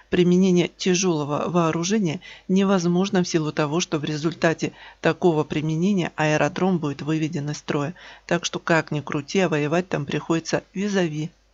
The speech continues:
сам на сам. И вот тут играет роль именно индивидуальная подготовка бойца.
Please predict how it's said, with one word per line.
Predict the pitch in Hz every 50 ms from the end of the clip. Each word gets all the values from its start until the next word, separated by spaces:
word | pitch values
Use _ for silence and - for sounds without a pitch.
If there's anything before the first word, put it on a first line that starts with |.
| _ _ _ _ _ -
сам | - - 196 202
на | 208 202 202
сам. | - - - 185 180 180 - _ - - - - -
И | - 190 180
вот | 151 160 160 - - _
тут | - 220 247 262 185 - - - _ _ _
играет | - - - - 156 160 202 226 180 - -
роль | 175 175 170 156 226 - -
именно | 180 185 220 226 196 170 151 143 131 - - - - - - -
индивидуальная | - 190 190 185 143 165 175 156 170 170 - 165 156 151 156 170 202 214 196 160 135
подготовка | - 160 - 160 160 151 - - 165 160 160 - - 156
бойца. | 165 160 151 147 143 - - - 143 135 175